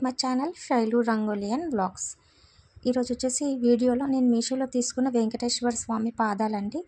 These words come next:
ఈ వీడియోలో చూ-, చూడండి, మీషోలో బుక్ చేశాను. చాలా బాగుందండి క్వాలిటీ అయితే. మీకు కూడా నచ్చితే ఆర్డర్ ప్లేస్ చేసుకుంటారని ఈ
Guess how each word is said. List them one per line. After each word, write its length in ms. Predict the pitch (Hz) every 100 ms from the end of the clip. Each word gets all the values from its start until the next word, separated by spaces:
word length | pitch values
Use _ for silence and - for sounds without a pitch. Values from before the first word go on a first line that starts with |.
| - - - -
ఈ 60 | 254 233
వీడియోలో 340 | 226 233 226 226
చూ-, 100 | -
చూడండి, 340 | 226 220 214 247 240
మీషోలో 320 | 226 233 233
బుక్ 120 | 220 - 208
చేశాను. 360 | 202 196 214 247
చాలా 320 | 233 202 208 233 220
బాగుందండి 400 | 214 196 196 220
క్వాలిటీ 360 | 240 214 208 220 202
అయితే. 220 | 190 302 - - - - _ 240
మీకు 160 | 247 254
కూడా 100 | 269 247
నచ్చితే 360 | 226 - - 285 - _ _ _ _ _ _ - _ -
ఆర్డర్ 220 | 226 226 -
ప్లేస్ 180 | 226 220
చేసుకుంటారని 540 | 208 - 220 214 208
ఈ 20 | 262